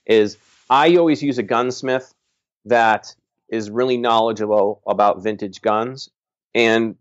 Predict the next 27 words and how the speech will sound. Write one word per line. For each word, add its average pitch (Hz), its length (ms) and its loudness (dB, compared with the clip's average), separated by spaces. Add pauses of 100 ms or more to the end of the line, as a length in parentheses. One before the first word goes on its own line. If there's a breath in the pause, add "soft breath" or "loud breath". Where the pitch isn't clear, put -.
when 143 180 2
you 139 80 4
buy 185 200 4
stuff 185 260 0
online, 143 680 0 (160)
um, 107 460 -12 (400)
you, 135 160 -2
you 139 180 0
always 147 240 4
have 127 140 -2
a 120 40 -10
three-day 123 440 -4
inspection, 117 720 -6
or, 107 100 -6
you 101 180 -8
know, 107 60 -2
you 104 120 -4
should 120 220 0
always 123 260 4
get 117 140 -2
a 107 40 -8
three-day 123 400 0
inspection 117 520 -4
with 117 120 -4
anything 113 320 -10
you 107 60 -6
buy. 104 340 0